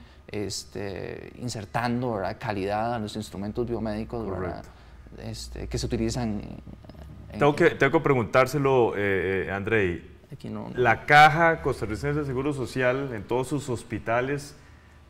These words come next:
Speaker 2: tienen estas formas de calibración de sus equipos o de control de, de las mediciones que,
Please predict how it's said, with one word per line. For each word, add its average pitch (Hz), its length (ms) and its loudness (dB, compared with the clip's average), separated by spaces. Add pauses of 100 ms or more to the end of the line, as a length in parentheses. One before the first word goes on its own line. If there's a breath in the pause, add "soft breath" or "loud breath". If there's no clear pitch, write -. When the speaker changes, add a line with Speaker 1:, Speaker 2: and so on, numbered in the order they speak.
(120)
Speaker 2:
tienen 143 380 2
estas - 920 -6
formas 139 420 0
de 117 140 -2
calibración 104 580 -4
de 131 100 -6
sus 113 160 -8
equipos 127 600 -8
o 95 160 -4
de 87 320 -4
control 127 560 -2
de, 104 260 -2
de 87 220 -8
las 92 160 -8
mediciones 107 480 -8
que, 98 320 -10